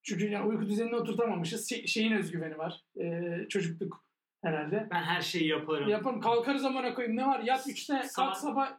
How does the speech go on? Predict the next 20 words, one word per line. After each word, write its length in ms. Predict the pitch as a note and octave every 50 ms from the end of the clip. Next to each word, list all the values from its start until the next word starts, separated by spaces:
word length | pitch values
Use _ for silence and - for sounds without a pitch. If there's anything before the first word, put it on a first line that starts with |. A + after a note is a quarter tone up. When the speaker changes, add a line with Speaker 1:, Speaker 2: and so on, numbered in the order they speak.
| _
Speaker 1:
altıda. 580 | - A#3+ B3+ B3+ B3 - C4 C4+ C#4 C4 B3+ B3+ -
Speaker 2:
sadece 480 | - - F#3+ F#3 F#3 F#3 F#3 F3+ G3+
aptallar 640 | F#3+ F3+ F3+ F#3 - - G3 F#3 F#3 F#3 F#3+ G3 G3
sekiz 320 | F#3 - - F3 - - -
saat 320 | - - E3+ E3 E3 E3 E3
uyur. 200 | E3 D#3 - D3
Dört 180 | F3+ F#3 - - - -
saat 300 | F#3 F3+ F3+ F3+ F3 F3
yeter 440 | F#3 F3 - - F#4+ - F4 E3+ -
falan 380 | - - - E3+ D#3+ - - G3
değil 100 | A#3+ A3+
mi? 220 | F#3 - - C#4+ - _ - - -
Speaker 1:
<laughs> 440 | G#3 G3+ - - - C4 G#3 - G3+
O 140 | G3 G3 G3
benim 200 | G#3+ G#3+ G#3 E3+
genelim. 340 | F#3 F#3+ G3 F#3+ F#3+ F#3+ - - - - - - - -
Ee, 640 | E4 D4+ C#4+ C4+ A#3+ A3+ A3+ A3+ A3 A3 A3 A3 G#3+
kalktım 400 | A3 D4 D4+ D4+ - - D#4 C#4+
sabah 340 | - D4+ C4 D4+ D#4+ A3 G3+
gidiyorum. 520 | A3+ B3+ D4 D4+ C#4+ C4+ E4 G4 - -